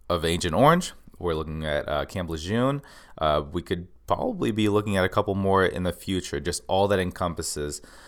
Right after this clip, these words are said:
uh, these toxic exposures. So we talked before the podcast about,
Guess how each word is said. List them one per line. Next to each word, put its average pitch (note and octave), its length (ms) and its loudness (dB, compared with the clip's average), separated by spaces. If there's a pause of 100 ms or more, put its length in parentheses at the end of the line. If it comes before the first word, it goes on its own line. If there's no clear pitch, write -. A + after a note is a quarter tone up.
(140)
uh, D2 200 0
these E2 240 -2
toxic - 680 -4
exposures. - 760 -4
So F2+ 440 2 (180)
we A#2 340 0
talked G2+ 400 2
before F#2+ 320 0
the F2 80 0
podcast D#2+ 800 0
about, D2 640 -2